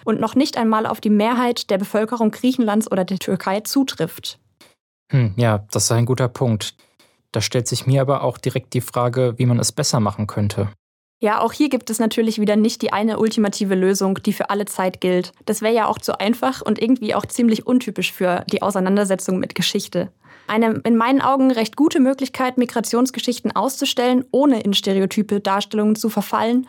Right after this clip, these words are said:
Speaker 1: bietet aktuell der Zugang über Einzelbiografien. Auch das haben wir ja im Technoseum gesehen. Ein Vorteil der Darstellung von persönlichen Migrationsgeschichten liegt darin, dass man als Besucherin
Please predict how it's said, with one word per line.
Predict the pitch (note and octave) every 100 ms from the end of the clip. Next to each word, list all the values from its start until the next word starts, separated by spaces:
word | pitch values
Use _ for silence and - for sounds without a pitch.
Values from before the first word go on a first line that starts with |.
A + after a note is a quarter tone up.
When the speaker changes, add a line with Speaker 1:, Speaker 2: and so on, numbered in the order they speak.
| _
Speaker 1:
bietet | A#3+ A#3 -
aktuell | A#3+ C4+ A#3
der | A3+ A3+
Zugang | - A3 G#3+
über | G#3 G3+
Einzelbiografien. | F#3+ G3 G3 F3+ F#3 - F3 - F3+ F#3 F#3 _ _ -
Auch | A3+
das | A3 G#3+
haben | G#3
wir | F#3+
ja | F#3
im | F#3
Technoseum | - F#3+ G3+ F#3 F#3+ F3+
gesehen. | F3+ F3 F3 F3 F#3 - _ _
Ein | A3+
Vorteil | - C#4+ D#4 C#4+
der | A3
Darstellung | A3 B3 - A#3+ A3
von | A3 G#3+
persönlichen | G#3 F#3+ A3 D4 - B3
Migrationsgeschichten | B3 B3 - B3+ C4 C4 C4+ C4 - A3
liegt | G#3 -
darin, | F#3 G3+ B3 C4+ D#4
dass | A3+ A3
man | A3+
als | G#3+ G#3
Besucherin | - G3 B3+ C4 D4 C#4 C#4 D4+